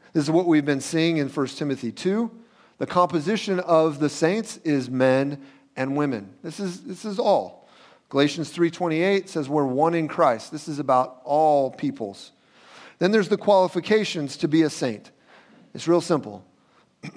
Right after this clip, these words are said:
You trust in and obey Jesus. Now, primary there is you trust in Jesus.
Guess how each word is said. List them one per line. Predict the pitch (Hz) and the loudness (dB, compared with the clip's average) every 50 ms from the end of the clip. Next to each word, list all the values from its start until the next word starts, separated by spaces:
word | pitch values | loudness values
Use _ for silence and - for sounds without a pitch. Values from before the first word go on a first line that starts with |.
| 127 107 - - | -18 -20 -18 -8
You | - 139 147 | -4 -4 -4
trust | 143 - 160 160 160 156 - - | -2 2 2 2 2 2 -2 -2
in | 156 143 135 135 139 131 127 - _ _ _ _ _ _ _ _ _ _ _ - - | -2 -2 -2 -2 -6 -10 -14 -18 _ _ _ _ _ _ _ _ _ _ _ -12 -4
and | - 123 131 | -2 0 2
obey | 123 120 120 135 139 127 117 110 110 107 113 113 _ _ - | 2 2 4 4 4 4 4 2 -2 -4 -8 -14 _ _ -8
Jesus. | 120 127 120 104 98 90 - - - _ _ _ _ _ _ _ _ _ _ _ - | -6 -6 -4 -6 -8 -12 -16 -18 -20 _ _ _ _ _ _ _ _ _ _ _ -4
Now, | 107 110 117 - - - - - _ _ _ _ _ _ - | 0 0 0 0 -4 -18 -20 -20 _ _ _ _ _ _ -2
primary | - 185 190 202 214 202 196 170 139 127 120 117 | 0 2 4 4 4 4 4 4 4 2 -2 -2
there | 113 113 110 110 113 117 123 - | -2 -2 -2 -2 -2 -4 -4 -2
is | 131 127 123 120 117 110 - _ _ _ - | -2 -2 0 -2 -4 -6 -12 _ _ _ -2
you | 143 139 135 | -2 -2 -2
trust | - - 196 185 170 165 - - 156 | 0 2 2 2 2 2 -4 -4 -2
in | 160 147 139 127 | -2 -2 -2 -4
Jesus. | 117 135 143 135 104 98 92 90 - - | -2 0 0 0 -2 -4 -14 -16 -18 -20